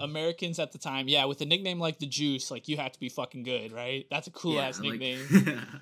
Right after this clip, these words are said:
Speaker 1: So,
Speaker 2: guy was good.
Speaker 1: and then definitely, I think, like, at the time that he was, uh, playing football, like,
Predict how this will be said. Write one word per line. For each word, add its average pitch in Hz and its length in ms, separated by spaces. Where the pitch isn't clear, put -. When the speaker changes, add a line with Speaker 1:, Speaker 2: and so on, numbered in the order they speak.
Speaker 1:
So, 147 280
Speaker 2:
guy 156 140
was 135 160
good. 107 400
Speaker 1:
and 160 140
then 165 100
definitely, 180 380
I 156 80
think, 180 260
like, 147 200
at 147 120
the 151 80
time 147 380
that 139 140
he 143 140
was, 135 240
uh, 123 280
playing 151 360
football, 127 540
like, 123 200